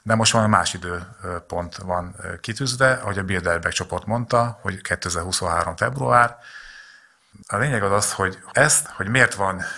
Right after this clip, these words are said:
New Age, meg miért vannak ilyen age-ek, miért vannak ilyen korok, ezt a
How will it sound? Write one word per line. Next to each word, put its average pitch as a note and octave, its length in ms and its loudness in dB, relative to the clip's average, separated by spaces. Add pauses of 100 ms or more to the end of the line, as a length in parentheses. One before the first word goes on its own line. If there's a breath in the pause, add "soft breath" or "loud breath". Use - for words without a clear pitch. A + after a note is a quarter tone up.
(180 loud breath)
New G#2 180 -2
Age, G#2 240 2
meg F#2 100 -8
miért G2+ 220 0
vannak F#2 260 -4
ilyen F2 120 -6
age-ek, F#2+ 420 0
miért G2 180 -2
vannak F2+ 260 -6
ilyen F2+ 140 -4
korok, A#2 380 0
ezt - 260 0
a F#2 300 2